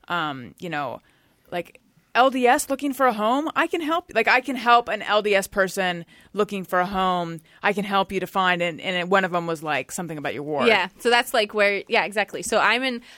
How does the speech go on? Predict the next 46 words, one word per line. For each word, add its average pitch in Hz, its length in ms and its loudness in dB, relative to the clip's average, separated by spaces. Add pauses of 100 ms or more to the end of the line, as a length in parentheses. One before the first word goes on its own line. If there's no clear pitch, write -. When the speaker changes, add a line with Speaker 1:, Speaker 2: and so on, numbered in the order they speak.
Speaker 2:
a - 80 -4
Burbank 226 440 4
ward 175 360 0
that's 180 260 -4
in, 175 180 -4
like, 165 360 -10 (720)
a 190 100 -2
certain 202 320 2
part 185 240 -2
of 202 100 -8
Burbank. 170 340 -2
Anyway, 190 260 -2
so - 120 -10
there's 185 220 -4
three 240 320 0
wards 196 340 2
in 175 120 -6
Burbank, 165 520 -4
and 180 100 -4
we 180 140 -4
ha-, 170 140 -10
one 190 480 0
meets 185 240 -4
at - 100 -4
nine, 165 400 -2 (320)
one 180 180 -4
meets 175 200 -6
at 170 80 -6
eleven, 165 400 -4
and 160 100 -10
one 156 140 -8
meets 165 180 -16
at 160 80 -14
one, 202 220 -4
and 165 100 -12
then 160 80 -10
we 160 80 -10
rotate. 165 520 -10 (120)
Speaker 1:
I 175 100 -6
would 170 160 -4
move. 151 360 -12 (640)
Speaker 2:
I 277 100 2
know, 320 260 4
nine 349 280 4
A 415 260 6
M. 233 160 2